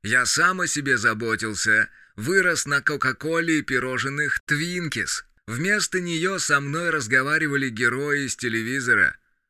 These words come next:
Когда я закончил школу, аттестованный скорее из жалости, чем по какой-либо другой причине, отец взял свой ремень и бил меня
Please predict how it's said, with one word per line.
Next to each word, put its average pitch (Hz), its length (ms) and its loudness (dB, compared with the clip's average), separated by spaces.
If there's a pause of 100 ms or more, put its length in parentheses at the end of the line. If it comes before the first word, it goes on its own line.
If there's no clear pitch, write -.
(260)
Когда 120 340 4
я 127 140 6
закончил 120 600 0
школу, 131 580 -4
аттестованный 117 840 -2
скорее 120 460 0
из 107 40 -2
жалости, 113 720 -2 (220)
чем 131 220 0
по 123 100 -8
какой-либо 127 640 0
другой 127 400 -2
причине, 120 600 -2
отец 147 360 0
взял 143 420 0
свой 127 380 0
ремень 117 580 -4 (300)
и 165 140 -2
бил 226 360 -2
меня 139 420 -2